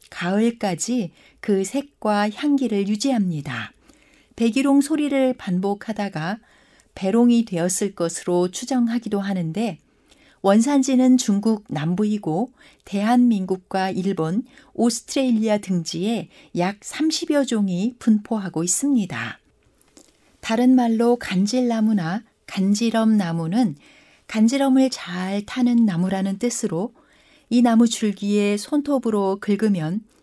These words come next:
간지럼을 타는 듯 나무 전체가 움직이는 것처럼 느껴진다 해서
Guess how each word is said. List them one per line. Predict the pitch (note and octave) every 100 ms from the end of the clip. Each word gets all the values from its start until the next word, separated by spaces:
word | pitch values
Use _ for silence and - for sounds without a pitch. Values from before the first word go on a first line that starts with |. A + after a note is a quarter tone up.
| _
간지럼을 | - E3+ E3+ F#3+ G3 F#3 F#3
타는 | G3 G3+ F#3 F3
듯 | B3 A#3 _ _ _ _ _
나무 | A3+ G#3 B3
전체가 | A#3+ F3+ F3+ F#3+ F3 F3+ F3+ -
움직이는 | F#3+ G3+ C#4+ D4
것처럼 | C4 F#3 - F3+ F3 F#3
느껴진다 | F3 F3+ G#3+ G#3+ G3+ F3+ E3+
해서 | F3 F#3 F3+ D3+ E3+